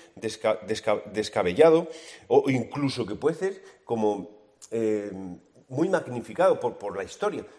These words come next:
Pero es que en realidad lo que ocurrió, lo que ocurrió fue muy grande.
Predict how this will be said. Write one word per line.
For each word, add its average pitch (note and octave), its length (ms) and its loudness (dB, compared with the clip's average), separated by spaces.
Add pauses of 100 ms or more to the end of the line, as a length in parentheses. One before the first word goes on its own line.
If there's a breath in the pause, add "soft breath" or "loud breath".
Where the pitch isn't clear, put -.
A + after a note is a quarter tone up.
(100)
Pero G2 140 -6
es B2 80 -10
que - 80 -10
en F3 80 -4
realidad G2 340 -2
lo F3+ 120 -2
que A2 100 -8
ocurrió, G#2 640 -6 (240 loud breath)
lo F#2+ 160 -10
que - 80 -18
ocurrió G2 320 -8
fue D#3 220 -4
muy A2 180 -6
grande. D#3 320 -4